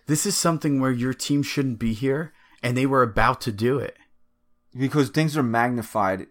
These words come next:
Speaker 1: And you know
Speaker 2: in
Speaker 1: what?
Speaker 2: October.
Speaker 1: You can, you can step away from the season after they lose this series, which I very well believe they will. I'm sorry. Um, and you can say, "You know what?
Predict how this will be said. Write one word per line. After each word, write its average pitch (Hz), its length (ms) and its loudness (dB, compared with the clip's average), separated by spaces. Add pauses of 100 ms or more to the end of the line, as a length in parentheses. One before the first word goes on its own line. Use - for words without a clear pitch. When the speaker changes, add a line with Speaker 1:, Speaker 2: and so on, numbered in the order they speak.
(200)
Speaker 1:
And 175 120 2
you 180 80 0
know 180 80 2
Speaker 2:
in 170 60 2
Speaker 1:
what? 165 120 6
Speaker 2:
October. 104 580 -2
Speaker 1:
You 131 180 -6
can, 143 380 -2
you 123 180 -2
can 120 360 -2
step - 320 0
away 135 180 2
from 131 160 -4
the 127 80 0
season 107 640 -6 (140)
after 110 640 -2 (380)
they 107 140 0
lose 107 480 -6
this 107 180 -4
series, 101 380 -8
which 101 180 -8
I 98 260 -8 (680)
very 107 300 -2
well 107 200 -4
believe 110 340 -8
they 101 120 -6
will. 107 380 -8 (400)
I'm 101 80 -8
sorry. - 540 -8 (760)
Um, 101 640 2 (680)
and 110 160 0
you 113 100 2
can 113 160 -4
say, 104 280 0
"You 104 160 -4
know 117 120 -2
what? 131 300 -2